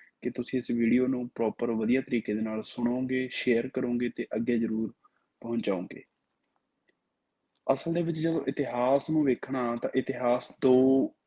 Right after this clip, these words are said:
ਸ਼ਬਦਾਂ ਦਾ, ਤੋਂ ਨਿਕਲਿਆ ਆ, ਦੋ ਅੱਖਰਾਂ ਤੋਂ ਨਿਕਲਿਆ, ਇਤ ਪਲੱਸ ਹਾਸ। ਇਹਦਾ ਜਿਹੜਾ ਸ਼ਬਦ ਨਿਰੂਪਣ ਆ, ਜਿਹਦੀ,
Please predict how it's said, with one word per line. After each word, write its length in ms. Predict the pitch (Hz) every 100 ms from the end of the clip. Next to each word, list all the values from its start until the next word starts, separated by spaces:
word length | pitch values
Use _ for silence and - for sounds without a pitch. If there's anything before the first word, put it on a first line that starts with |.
| -
ਸ਼ਬਦਾਂ 480 | - - 123 120 120
ਦਾ, 240 | 117 117 110 -
ਤੋਂ 120 | 123
ਨਿਕਲਿਆ 560 | 113 101 113 107 95 76
ਆ, 40 |
ਦੋ 240 | 107 120 120
ਅੱਖਰਾਂ 280 | - 120 113
ਤੋਂ 100 | 110
ਨਿਕਲਿਆ, 360 | 107 117 117 - 131
ਇਤ 220 | - -
ਪਲੱਸ 260 | 123 120 - -
ਹਾਸ। 440 | 98 85 - - _ _ _ _ _ _ _ _ _ _ _ _ _ _ _ _ _ _ _ _ _ _ -
ਇਹਦਾ 220 | 135 143
ਜਿਹੜਾ 320 | 131 131 131 -
ਸ਼ਬਦ 400 | - - 139 127
ਨਿਰੂਪਣ 480 | 131 120 104 - 98
ਆ, 200 | 92 85 _ _ _ _ _ _ _ -
ਜਿਹਦੀ, 460 | 117 123 120 131